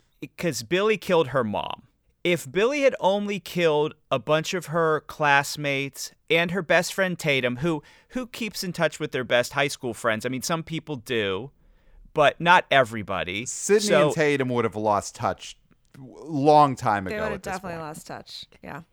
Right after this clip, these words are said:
Speaker 1: That's, I mean, that, that, so I wanna, I wanna step that back. I think they were not the kind of friends that last for a long time. You
Speaker 2: No.
Speaker 1: could tell there's certain people who are friends forever and then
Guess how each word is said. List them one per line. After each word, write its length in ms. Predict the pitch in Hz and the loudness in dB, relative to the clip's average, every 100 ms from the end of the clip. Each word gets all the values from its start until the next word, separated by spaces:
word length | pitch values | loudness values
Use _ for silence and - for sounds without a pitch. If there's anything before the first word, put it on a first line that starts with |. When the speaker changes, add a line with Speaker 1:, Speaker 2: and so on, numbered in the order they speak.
| _ _ 147 | _ _ -2
Speaker 1:
That's, 340 | 165 208 - 185 | 4 4 2 -2
I 20 | |
mean, 200 | 190 175 | -2 2
that, 220 | 180 165 | 0 2
that, 220 | 170 - | 0 2
so 180 | 196 165 165 | 2 2 4
I 100 | 185 | 4
wanna, 240 | 190 160 | 4 4
I 80 | 175 | 4
wanna 180 | 180 170 | 4 0
step 240 | - 165 | 0 0
that 160 | 156 131 | 2 2
back. 240 | 123 110 - | 2 2 0
I 80 | |
think 260 | 147 165 139 _ _ | -2 -4 -8 _ _
they 300 | 127 170 196 | 2 4 4
were 200 | 165 165 | 2 -2
not 440 | 143 147 143 139 - - | 0 2 4 4 2 -6
the 140 | 147 | -6
kind 260 | - 147 127 | 0 0 0
of 80 | |
friends 300 | - 143 127 | 0 -2 0
that 160 | 127 117 | -2 0
last 480 | 120 113 110 - - | 2 4 2 -2 -10
for 220 | - 127 | -4 -2
a 60 | 117 | 0
long 280 | 113 107 104 | 0 -2 -4
time. 440 | 117 90 98 98 | -6 -6 -6 -6
You 120 | 135 | -4
Speaker 2:
No. 40 | 143 | -4
Speaker 1:
could 180 | 135 - | -4 0
tell 400 | 165 147 127 110 | 4 6 4 2
there's 240 | 127 117 | -4 -6
certain 320 | - 143 117 | -4 -4 -4
people 360 | 110 123 110 104 | -8 -10 -8 -8
who 140 | 117 | -4
are 120 | 107 | -4
friends 320 | - 117 104 - | -4 -4 -4 -6
forever 420 | 101 117 104 101 | 0 0 0 -4
and 140 | 101 | -4
then 160 | 98 | -6